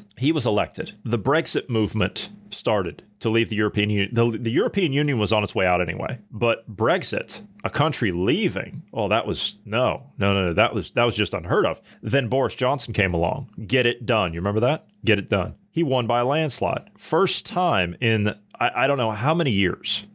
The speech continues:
that they took a majority government. They didn't need anybody's help. And then they flipped just like that on the British people. Now they don't need a coalition government to get things through. You see what's happening now as a result of that. It was a bait and switch. The Tory government was compromised.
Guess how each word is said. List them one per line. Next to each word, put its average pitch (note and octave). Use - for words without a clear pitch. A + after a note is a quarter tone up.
that A2
they A#2
took C#3+
a B2+
majority B2
government. F#2+
They B2+
didn't E3
need F3+
anybody's D3+
help. -
And F#2
then G2+
they F#2
flipped -
just -
like A2
that F2
on G#2+
the F2+
British F#2+
people. -
Now B2
they C#3
don't G#2
need A2
a -
coalition G#2+
government F2+
to -
get F#2+
things F2
through. -
You A#2+
see A#2+
what's F#2+
happening A2+
now F2+
as E2+
a E2+
result G#2
of -
that. -
It D#3+
was A#2
a G2
bait G#2+
and -
switch. -
The A#2
Tory B2
government G2+
was -
compromised. -